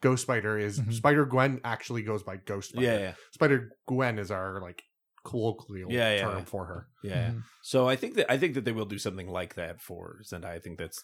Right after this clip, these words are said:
Speaker 3: probably pretty good
Speaker 1: I think the
Speaker 3: prediction.
Speaker 1: next movie will p-,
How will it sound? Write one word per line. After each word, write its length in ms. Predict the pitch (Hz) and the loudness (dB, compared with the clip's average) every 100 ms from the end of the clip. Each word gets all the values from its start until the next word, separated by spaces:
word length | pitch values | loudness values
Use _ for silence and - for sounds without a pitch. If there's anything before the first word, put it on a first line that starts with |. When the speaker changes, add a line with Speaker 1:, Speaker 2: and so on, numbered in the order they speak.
| - | -14
Speaker 3:
probably 220 | 85 85 | -14 -12
pretty 220 | - 82 | -14 -16
good 160 | 80 80 | -14 -2
Speaker 1:
I 100 | 139 | 0
think 160 | 170 165 | 2 2
the 100 | 131 | 0
Speaker 3:
prediction. 440 | 120 127 - 87 | 2 0 -2 -10
Speaker 1:
next 80 | 85 _ | -12 _
movie 420 | 123 123 127 123 123 | -4 0 2 2 -2
will 240 | 113 107 | -2 -2
p-, 140 | - | -4